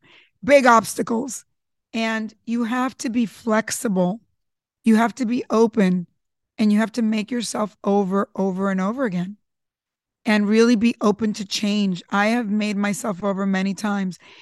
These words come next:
You know, I had this girlfriend that once told me, and I, I think it's the best compliment I've ever gotten, honestly, I, better than any boyfriend. <laughs> She, she said to me, "You know, you're the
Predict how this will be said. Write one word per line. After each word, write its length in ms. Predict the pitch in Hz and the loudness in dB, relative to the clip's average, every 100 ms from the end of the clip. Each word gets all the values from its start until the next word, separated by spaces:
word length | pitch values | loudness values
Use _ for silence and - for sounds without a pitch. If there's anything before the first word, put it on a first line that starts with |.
| - - | -20 -4
You 80 | 220 | 0
know, 160 | 220 | 2
I 60 | 226 | 2
had 240 | 233 247 | -2 -4
this 160 | - 220 | -8 -10
girlfriend 720 | - 214 202 - 196 185 175 _ _ _ _ _ _ _ _ _ - | 0 2 2 0 -2 -2 -6 _ _ _ _ _ _ _ _ _ -12
that 180 | 240 320 | -10 -4
once 360 | 208 202 190 | -2 -2 -2
told 400 | - - - 196 | -8 -4 -2 0
me, 340 | 190 185 185 262 - | 0 0 -2 -6 -6
and 200 | 202 220 | -4 -2
I, 140 | 247 - | -4 -2
I 60 | 233 | -4
think 240 | - 285 | -2 -4
it's 140 | 302 - | -4 -4
the 60 | |
best 240 | 214 220 - | 0 0 0
compliment 480 | 226 214 220 220 | 0 2 2 2
I've 120 | 220 196 | 2 0
ever 160 | 190 | 0
gotten, 400 | 208 262 - 208 - | 0 0 0 -2 0
honestly, 460 | 226 285 - 220 | 0 0 -2 -2
I, 120 | 214 196 - - | -2 -8 -16 -2
better 340 | 262 277 302 294 | 2 2 2 0
than 140 | 262 | -2
any 220 | - 262 | 0 0
boyfriend. 760 | 247 254 339 254 320 302 302 302 | 2 6 6 6 2 2 2 0
<laughs> 60 | - | -4
She, 160 | 262 - - - | -4 -6 -20 -14
she 140 | - 269 | -10 -8
said 160 | 302 | -8
to 80 | 269 | -6
me, 100 | 269 | -6
"You 160 | 247 285 | -4 -4
know, 220 | 269 262 _ _ _ _ - | -4 -6 _ _ _ _ -12
you're 260 | 254 330 | -8 -8
the 160 | 403 | -10